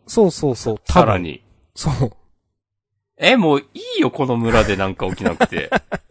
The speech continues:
Speaker 1: <laughs> 自分もそう思う。
Speaker 2: え、この村がそんなになんか重要なの？それともグリムがいたからってこと？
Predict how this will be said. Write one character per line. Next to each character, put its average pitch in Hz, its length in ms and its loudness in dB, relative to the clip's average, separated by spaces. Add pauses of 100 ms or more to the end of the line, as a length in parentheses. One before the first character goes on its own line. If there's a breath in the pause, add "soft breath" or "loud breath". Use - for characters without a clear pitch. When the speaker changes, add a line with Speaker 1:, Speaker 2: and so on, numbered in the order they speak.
(160)
Speaker 1:
<laughs> - 560 -4
自 165 280 -8
分 175 120 -6
も 160 80 -6
そ - 160 -8
う 127 60 -4
思 120 200 -8
う。 117 60 -12 (1700 soft breath)
Speaker 2:
え、 214 120 2
こ 190 200 0
の 262 120 6
村 330 240 2
が 156 160 0
そ 220 180 0
ん 302 120 2
な 339 80 0
に 311 120 0
な 302 100 -2
ん 311 40 -6
か 127 140 -2
重 139 400 -2
要 175 180 -4
な 156 120 -4
の？ 101 220 -12
そ - 120 -8
れ 190 60 -8
と 170 80 -4
も 117 80 -4
グ 120 180 0
リ 202 160 0
ム 107 180 -4
が 90 300 -2 (320)
い 113 100 -12
た 156 140 2
か - 120 -6
ら 85 100 -4
っ - 40 -20
て - 160 -20
こ - 120 -20
と？ 87 300 -20